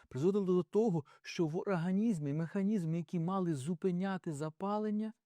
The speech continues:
припинялися. Тобто ми всі боремося із запаленням з допомогою різних засобів. А оказується, в нас є природній механізм – Це холестерин. І коли ми з ним воюємо, це запалення не може завершитися. І от потім ми маємо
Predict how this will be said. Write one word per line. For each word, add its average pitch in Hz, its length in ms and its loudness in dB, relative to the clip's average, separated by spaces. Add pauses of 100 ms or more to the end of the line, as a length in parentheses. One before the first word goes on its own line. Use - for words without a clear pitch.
(260)
припинялися. 185 800 -8
Тобто - 340 4 (160)
ми 247 160 8
всі 254 280 0
боремося 240 720 2
із 214 200 -2
запаленням 202 640 2
з 160 40 -2
допомогою 196 480 0
різних 190 300 0
засобів. 156 500 -2 (200)
А 160 60 -4
оказується, 233 420 -4
в 214 40 -2
нас 226 240 -2
є 240 100 0
природній 240 800 0
механізм – 214 520 0 (240)
Це 190 140 0
холестерин. 185 540 0
І 123 60 -4
коли 185 200 2
ми 196 120 2
з 165 60 -2
ним 175 200 0
воюємо, 165 440 0 (220)
це 160 120 -6
запалення 165 440 0
не 156 140 2
може 165 280 -2
завершитися. 117 640 -8 (180)
І 156 120 6
от 147 220 4
потім 190 360 2
ми 123 120 -2
маємо 139 480 -4